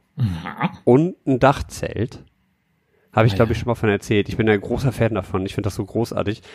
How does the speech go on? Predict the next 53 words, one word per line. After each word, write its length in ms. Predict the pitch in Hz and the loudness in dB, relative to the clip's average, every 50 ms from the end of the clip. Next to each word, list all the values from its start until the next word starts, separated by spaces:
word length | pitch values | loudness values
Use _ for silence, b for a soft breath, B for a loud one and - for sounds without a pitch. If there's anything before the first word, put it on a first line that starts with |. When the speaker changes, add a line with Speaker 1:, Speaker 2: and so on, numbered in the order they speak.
| B B | B B
Speaker 2:
Du 60 | B | B
kannst 220 | - 135 147 139 - | 0 2 2 2 2
immer 200 | 160 165 170 156 | 2 2 4 4
halt 180 | 156 147 - | 4 2 2
überall 280 | - 151 139 143 139 131 | 0 -2 -2 0 0 0
rumfahren, 560 | 127 - 156 165 - - - 151 147 147 135 | 0 0 -2 -8 -6 -2 0 2 2 2 0
hast 180 | 139 135 - - | -2 -4 -2 0
deinen, 360 | 127 120 120 120 123 - - - | 0 0 0 -2 -4 -6 -6 -6
hast 160 | 131 123 - | -6 -4 -2
deinen 120 | 127 120 117 | -2 -2 0
Schlafplatz 520 | - 131 127 - - - - 139 - - | 0 2 2 2 2 2 0 0 -2 0
quasi 280 | - 131 123 117 120 104 | 2 2 2 4 4 4
dabei 320 | 104 92 110 113 135 135 | 4 6 6 6 4 4
und 80 | - 123 | 2 0
bist 160 | - - - | -2 0 0
total 340 | - 139 - - 143 156 165 | 0 -2 0 2 4 4 4
unabhängig 520 | 160 160 156 160 143 - - 113 107 - - | 4 4 4 4 4 4 2 0 0 0 -2
von 160 | - 98 - | -4 -4 -4
allem. 360 | - 90 92 95 98 123 180 - b b b b b b b b b b b b b b b b b b _ | -2 -2 -2 -2 -2 -2 -6 -10 b b b b b b b b b b b b b b b b b b _
Und, 420 | - 113 110 110 110 110 117 - - | 0 2 2 4 4 2 0 -2 0
äh, 160 | 110 113 107 | 0 0 2
das 200 | 123 120 - - | 2 2 2 2
möchte 220 | 143 139 - - | 0 0 0 -2
ich 160 | 143 - - _ _ _ _ _ _ _ _ - | -6 -8 -10 _ _ _ _ _ _ _ _ -10
auf 160 | - 113 104 | -6 -6 -2
jeden 220 | 117 127 143 156 147 | 0 2 2 2 2
Fall 560 | - - 131 131 135 131 131 135 135 - - - | 2 2 4 4 6 6 4 2 0 -2 -4 -6
nächstes 520 | - - 117 127 147 143 - - 143 - - | -4 0 2 2 2 2 0 -6 -8 -2 2
Jahr, 400 | 120 117 117 117 120 113 - 107 | 4 6 6 6 6 4 4 2
allerspät-, 440 | 117 123 127 123 - - 120 117 | 2 2 2 0 0 0 0 0
übernächstes 540 | 117 120 127 123 117 123 120 - - - - | 0 0 2 2 2 2 0 -2 -6 -8 -2
Jahr, 280 | 117 113 113 117 120 117 b b b b b b b b b b b _ _ - - _ - | 2 4 4 4 2 0 b b b b b b b b b b b _ _ -20 -18 _ -10
ist 140 | - - | -6 -4
das 80 | 120 - | -2 2
so 60 | 117 | 2
eine 80 | 110 107 | 2 4
Sache, 220 | 101 113 104 107 101 | 4 2 2 2 2
die 140 | 113 98 | 0 2
will 100 | 101 113 | 4 2
ich 120 | 113 - - | 2 2 2
halt 120 | 104 90 | 0 2
mal 120 | 98 95 90 | 2 0 0
gemacht 340 | 95 92 98 - - - | 0 -2 -4 -4 -4 -4
haben. 260 | - 80 78 80 85 87 | -4 -4 -2 -2 -2 -2
Also 280 | 95 95 95 98 95 | -2 -2 -2 -4 -4
irgendwie 220 | 73 113 123 - 120 | -4 -2 -2 0 0
so 100 | 110 104 | 0 2
durch 200 | 110 113 - - | 2 0 2 2
Europa 380 | 104 101 107 143 - - 139 127 | 2 2 2 2 2 2 2 2
fahren 340 | - - 123 120 120 120 | 2 2 4 4 4 4
mit 160 | 120 113 - 117 | 2 0 0 0
dem 140 | 110 107 | 0 0
Ding 300 | 104 113 110 113 117 120 | 2 2 2 2 0 -2